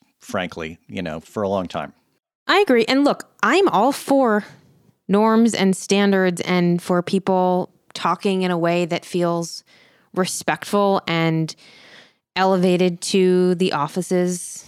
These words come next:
Speaker 2: that they're going to hold. Those are good things. I hope that we all continue to hold elected officials or appointed officials or nominated, uh, officials to, to those standards, the same way that we would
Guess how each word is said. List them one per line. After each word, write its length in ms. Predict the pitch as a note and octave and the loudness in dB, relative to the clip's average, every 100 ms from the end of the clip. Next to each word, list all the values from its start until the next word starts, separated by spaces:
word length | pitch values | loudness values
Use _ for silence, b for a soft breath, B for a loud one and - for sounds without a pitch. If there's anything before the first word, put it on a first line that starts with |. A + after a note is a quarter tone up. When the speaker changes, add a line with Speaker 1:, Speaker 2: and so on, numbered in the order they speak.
| - | -6
Speaker 2:
that 140 | F3+ F3 | -4 0
they're 120 | F3+ | 0
going 240 | G3 G3+ | 2 2
to 60 | G#3+ | 2
hold. 320 | C4+ C#4 D#3 | 2 2 2
Those 160 | F3+ A#3+ | 2 2
are 100 | C#4+ | 0
good 340 | F#3+ A3 A#3+ | 0 0 0
things. 360 | A3 B3 A#3+ E3 | 0 0 2 0
I 60 | D#3+ | -2
hope 300 | - B3 - | -2 -2 -2
that 180 | A3 | -2
we 140 | G3+ G3 | -2 -2
all 340 | G3+ A3+ A#3+ A3+ - | 2 2 2 -2 -2
continue 480 | A3+ B3+ B3 G3+ F3 | 0 2 4 2 2
to 140 | F#3+ | 0
hold 360 | F#3+ F#3+ F#3 - _ - | 2 0 0 -6 _ -4
elected 400 | F3+ F#3 G3 G#3 | -2 -2 0 -2
officials 400 | G3 G3+ G3 F3+ | 0 0 0 0
or 80 | E3 | 0
appointed 460 | D#3+ F#3+ F#3+ G3 | 0 0 2 2
officials 480 | F#3 F3+ G3 F#3+ F3 | 0 0 0 0 0
or 240 | D#3+ D3+ D#3 B B B | 0 -2 -4 B B B
nominated, 720 | E3+ F#3 G#3 G3+ G3 F#3+ F#3 F#3 B B B B B B - | 0 4 4 4 4 2 0 -2 B B B B B B -4
uh, 60 | |
officials 720 | F#3 F3+ G#3 - G3+ F#3+ F#3+ - | -4 0 0 2 2 2 -2 -6
to, 460 | - G#3+ G3+ G3+ G3 | 0 2 2 0 0
to 180 | A3 | 0
those 220 | G#3 A3 - | 2 2 0
standards, 480 | - B3+ B3 E3 | 0 2 2 0
the 100 | E3+ | -2
same 260 | F3 G#3 G#3+ | 0 2 2
way 160 | G#3+ G3+ | 2 2
that 200 | F#3+ F3 | -2 -2
we 220 | F#3+ F#3+ | 0 2
would 400 | F#3+ F#3+ F3+ | 2 0 -2